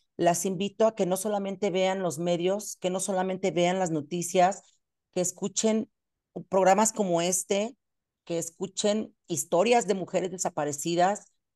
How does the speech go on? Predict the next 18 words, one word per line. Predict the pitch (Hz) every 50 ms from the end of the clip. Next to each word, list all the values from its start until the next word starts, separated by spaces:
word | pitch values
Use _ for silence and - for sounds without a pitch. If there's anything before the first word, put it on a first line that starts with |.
| _
de | - 147 170 165 - -
cómo | - 185 185 185 190 196 202 214 214 214 - - _ _ _ -
nunca | 175 175 196 208 202 - 214
han | 214
sido | 214 208 190 208
escuchadas, | - - - 165 - - 180 175 170 180 190 208 202 - -
que | - 185
vean | 175 180 214
el | 220
documental | 208 208 - 175 165 165 160 156 143 175 165 170 170
de, | 180 185 190 196 190 185 170 160 156 127 - _ _ _ _ _ _ _ _
de | - 151 160 160 156 147 147
las | 151 165 160 -
tres | 170 190 180
muertes | 196 202 - - 190
de | 175 180
Maricela | 170 156 151 147 - 180 170 180
Escobedo, | 175 - - 175 156 160 156 160 175 190 185 -